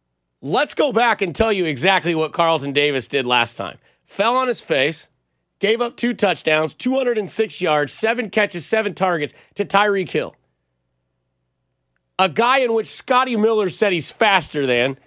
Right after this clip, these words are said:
<laughs> where Tyreek Hill runs a four two. Scotty Miller, you don't run a four two. Why even start there? That's where it all starts. I'm faster than Tyreek Hill.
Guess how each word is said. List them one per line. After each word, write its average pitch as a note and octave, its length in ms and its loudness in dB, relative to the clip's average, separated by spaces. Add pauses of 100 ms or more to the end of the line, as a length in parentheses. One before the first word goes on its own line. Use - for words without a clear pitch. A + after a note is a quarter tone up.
<laughs> - 180 -14
where E3+ 140 0
Tyreek A#3 400 4
Hill A3+ 160 2
runs F#3 220 2
a C3 80 0
four A3+ 600 0 (240)
two. A#3 420 0 (760)
Scotty D#4 320 0
Miller, C#4 200 0
you D#4 80 0
don't D#4+ 100 2
run C#4 120 2
a - 20 -4
four A3+ 320 -2
two. A#3+ 480 -2 (400)
Why C#4 300 2
even C#4+ 160 -4
start C4+ 340 0
there? C4 240 0
That's D#4+ 280 0
where B3 140 0
it G3+ 60 0
all F3 160 2
starts. - 580 -2 (320)
I'm B3+ 160 0
faster E3+ 340 0
than F#3+ 100 -4
Tyreek A3+ 360 2
Hill. C4+ 320 0